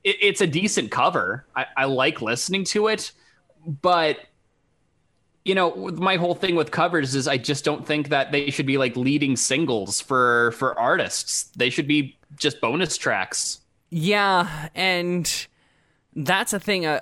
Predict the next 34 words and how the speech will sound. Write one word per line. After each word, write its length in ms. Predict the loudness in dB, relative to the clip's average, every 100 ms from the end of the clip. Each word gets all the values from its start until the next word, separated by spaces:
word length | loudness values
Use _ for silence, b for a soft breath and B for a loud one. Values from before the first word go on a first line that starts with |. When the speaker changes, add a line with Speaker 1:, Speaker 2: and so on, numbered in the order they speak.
| -4
Speaker 2:
I, 300 | -4 -2 0
I'm 140 | 2
with 180 | 0 0
you 100 | 0
on 160 | 2
that 220 | 0 0 0
one 260 | 0 0
because 380 | -2 -2 -2 -2
I 460 | 0 0 2 0 0
maintain, 1200 | 0 0 2 0 -2 -4 -4 -2 0 -2 -4 -8 b b b b b
like, 420 | -2 0 0 -2
ninety-nine 920 | -2 2 2 2 0 0 0 0 0 -2
percent 520 | -4 -2 0 0 -2
of 80 | -2
the 120 | -2
time, 580 | 0 0 0 -2 -6 -10 _ _ _ _ _ _ -10
the 260 | -2 0
original 520 | 2 0 0 0 2
is 180 | 0 0
always 360 | 0 0 0 -2
going 300 | -2 0 0
to 60 |
be 140 | -2 -2
the 100 | -2
best 440 | -4 -6 -8 -8 -6
at 140 | -4
the 140 | -2
end 120 | -2 -2
of 60 |
the 100 | -2
day. 280 | -2 -4 -8 _ _ _ _ _ _ _ _ _ -6 -2
Speaker 1:
Oh, 120 | 0
hundred 300 | 2 0 0
percent. 400 | 0 0 0